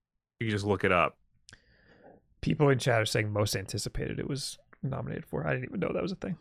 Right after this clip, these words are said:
Speaker 1: Okay. Yeah, this is usually a thing.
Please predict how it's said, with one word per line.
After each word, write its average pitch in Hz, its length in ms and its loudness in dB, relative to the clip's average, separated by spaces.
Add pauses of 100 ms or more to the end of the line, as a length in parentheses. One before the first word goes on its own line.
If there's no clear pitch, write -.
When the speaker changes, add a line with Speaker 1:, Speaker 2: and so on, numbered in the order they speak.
(140)
Speaker 1:
Okay. - 200 -4 (840)
Yeah, 98 260 6
this 98 160 -2
is 107 80 -4
usually 95 320 -6
a 95 60 -12 (120)
thing. 87 120 -8